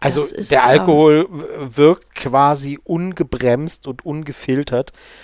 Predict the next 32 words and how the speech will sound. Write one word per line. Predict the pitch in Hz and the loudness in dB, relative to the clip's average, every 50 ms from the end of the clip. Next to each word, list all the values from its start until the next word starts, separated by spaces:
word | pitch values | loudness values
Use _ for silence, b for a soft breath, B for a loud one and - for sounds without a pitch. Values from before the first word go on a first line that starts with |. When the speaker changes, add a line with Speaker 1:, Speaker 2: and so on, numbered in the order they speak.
| B B B B B B - | B B B B B B -6
Speaker 1:
ähm, | - 127 127 127 123 | -2 0 0 2 2
Speaker 2:
Genau. | 117 104 95 - 127 123 123 131 - - - - | 0 0 -2 -4 -6 -8 -8 -10 -14 -16 -20 -12
Speaker 1:
äh, | 135 135 120 120 127 123 123 131 - - 127 120 120 127 123 120 - | -6 -4 -2 0 0 0 0 -2 -4 -6 -10 -10 -10 -10 -12 -12 -12
äh, | - | -10
aufs, | 131 131 127 120 - - - - - | -6 -4 -4 -4 -6 -10 -12 -12 -10
auf, | - 139 123 120 - - | -6 -4 -6 -6 -6 -10
auf, | - 127 113 - - | -8 -8 -8 -8 -12
auf | - - 123 - | -12 -12 -12 -10
den | - - 120 117 | -8 -10 -10 -8
Stoffwechsel | 110 - - 127 120 - 123 113 - - - 127 127 139 _ b b b b b b b b b b b b - | -8 -6 -6 -6 -4 -2 -6 -6 -6 -6 -8 -8 -8 -10 _ b b b b b b b b b b b b -10
und | - 120 127 - - | -10 -8 -8 -4 -2
haut, | 120 127 214 214 | 0 2 2 0
Speaker 2:
Genau. | 185 185 170 165 175 180 - | -2 -4 -8 -8 -10 -8 -2
Speaker 1:
haut | - - 139 165 - - | 0 2 2 2 0 -2
einfach | 131 131 127 - 147 135 | -4 -4 -4 -2 -4 -2
mal | 143 139 135 131 | -2 -2 -4 -4
so | 123 120 | -4 -4
richtig | 120 131 - - - 131 143 135 120 | -6 -8 -8 -8 -12 -10 -10 -4 0
rein, | 120 120 123 123 120 139 - | 0 0 0 0 -4 -6 -12
ohne, | - 135 123 131 131 127 127 127 127 127 127 - b b b b b b b b b b b _ | -10 -6 -6 -4 -4 -4 -4 -4 -4 -6 -6 -10 b b b b b b b b b b b _
ohne | - 131 131 139 131 123 | -6 -6 -4 -4 -4 -2
das, | 120 127 127 - - - | 0 0 0 0 -2 -6
was | 123 117 - - | -6 -6 -6 -8
die | 139 127 | -10 -8
Verdauung | - 123 110 120 113 123 127 127 127 131 | -6 -2 0 2 2 2 0 -2 -6 -8
und | - 143 123 117 | -10 -12 -12 -10
so | - 131 117 | -8 -6 -2
weiter | 117 117 117 - 117 110 | -2 -2 -2 -2 -4 -6
sonst | 110 113 117 120 - - | -6 -8 -10 -10 -14 -10
eben | - 123 117 120 120 | -8 -8 -8 -8 -8
abbremst, | - 139 _ - - - 95 95 101 95 - - - | -12 -12 _ -12 -12 -10 -10 -10 -10 -12 -12 -12 -12
sozusagen. | - 98 92 - - 104 92 92 92 90 87 85 87 | -14 -14 -14 -14 -16 -14 -12 -12 -12 -12 -12 -14 -18